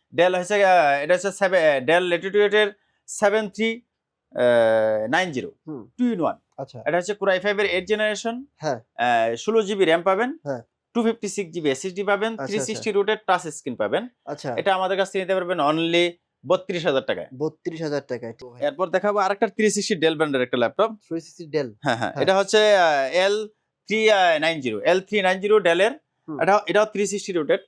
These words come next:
Speaker 2: হুম।
Speaker 1: টাচ স্ক্রিন।
Speaker 2: হুম।
Speaker 1: এটা হচ্ছে Core i five-এর এইট জেনারেশন,
Speaker 2: হুম।
Speaker 1: এইট জিবি র্যাম, টু ফিফটি সিক্স জিবি এসএসডি দিয়ে নিতে পারবে আমাদের কাছ থেকে only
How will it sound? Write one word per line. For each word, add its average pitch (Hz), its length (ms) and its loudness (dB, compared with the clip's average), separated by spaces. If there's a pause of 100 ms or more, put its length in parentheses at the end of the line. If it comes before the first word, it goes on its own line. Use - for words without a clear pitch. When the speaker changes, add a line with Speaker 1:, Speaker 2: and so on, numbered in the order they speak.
(100)
Speaker 2:
হুম। 139 200 -14
Speaker 1:
টাচ 180 220 -2
স্ক্রিন। 226 360 -4 (160)
Speaker 2:
হুম। 135 240 -12
Speaker 1:
এটা 160 100 -2
হচ্ছে 185 160 -2
Core 196 260 2
i - 0 -
five-এর 196 260 2
এইট 175 160 0
জেনারেশন, 220 640 2 (160)
Speaker 2:
হুম। 135 160 -16 (120)
Speaker 1:
এইট 208 160 4
জিবি 190 260 0
র্যাম, 196 280 0 (320)
টু 208 80 -4
ফিফটি 214 240 -6
সিক্স 196 240 -8
জিবি 196 180 2
এসএসডি 185 320 0
দিয়ে 202 160 2
নিতে 202 140 -4
পারবে 196 160 2
আমাদের 196 220 -2
কাছ 196 160 -2
থেকে 190 140 -2
only 202 440 4